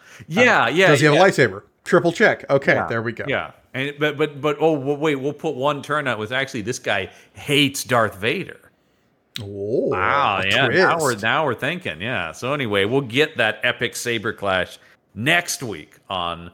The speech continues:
Speaker 2: Yeah.
Speaker 1: May the Panel Be With You. But, uh, in the meantime, if you want more of this show and all the shows from the Punch Up Entertainment Network, head over to our Patreon page, which is patreon dot podbean dot com slash punch up. Once again, that's patreon dot podbean dot com slash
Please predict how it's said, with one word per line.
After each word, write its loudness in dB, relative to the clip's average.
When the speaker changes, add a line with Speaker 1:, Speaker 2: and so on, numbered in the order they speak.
Speaker 2:
Yeah. -6
Speaker 1:
May -6
the -10
Panel -6
Be -8
With -10
You. -8
But, -6
uh, -2
in -10
the -8
meantime, -6
if -12
you -12
want -4
more 0
of -4
this -4
show -2
and -6
all -4
the -8
shows -4
from -16
the -16
Punch -12
Up -16
Entertainment -12
Network, -8
head 0
over -4
to -8
our -6
Patreon -8
page, -4
which -12
is -18
patreon -6
dot -4
podbean -6
dot -6
com -10
slash -8
punch -6
up. -4
Once -20
again, -12
that's -14
patreon -10
dot -8
podbean -10
dot -4
com -12
slash -10